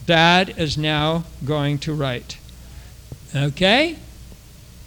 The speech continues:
Let me write it first. How many of you have ever heard of Allah? It's the pen. This, it's, the problem is the pen, folks. Has an uneven thing to it.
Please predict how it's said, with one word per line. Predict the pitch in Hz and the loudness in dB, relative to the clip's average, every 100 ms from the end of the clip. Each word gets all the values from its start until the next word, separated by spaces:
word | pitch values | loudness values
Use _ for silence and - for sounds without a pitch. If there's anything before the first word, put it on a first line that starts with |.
| - - | -18 -10
Let | 190 | -6
me | 226 | -2
write | 202 202 | 2 2
it | 202 180 | 2 -2
first. | - 233 226 208 302 - - - - - - - - | -2 4 6 6 4 0 -4 -14 -18 -20 -20 -12 0
How | 202 | 4
many | 254 254 | 8 8
of | 208 | 6
you | |
have | 214 | 6
ever | 214 226 196 | 6 6 8
heard | 214 | 6
of | 190 190 | 4 6
Allah? | 202 220 156 - - - - - - - - - - - - | 6 8 4 0 -10 -20 -20 -20 -20 -20 -20 -20 -20 -14 -8
It's | 196 | -6
the | - 165 | -4 -4
pen. | - 196 165 | 2 2 2
This, | 190 - - | -4 -4 -6
it's, | 190 - | -6 -6
the | - | -10
problem | 147 220 262 226 190 | 0 2 2 0 -2
is | 160 | -4
the | 170 | -6
pen, | - 190 160 | -4 -2 -4
folks. | 139 151 143 - - - - - | -4 -4 -4 -8 -18 -20 -20 -4
Has | 185 180 | 0 0
an | 175 - | -2 -2
uneven | 185 196 208 151 147 139 | -2 0 -2 -2 -8 -8
thing | 185 160 147 | -4 -4 -4
to | 156 | -8
it. | 156 | -10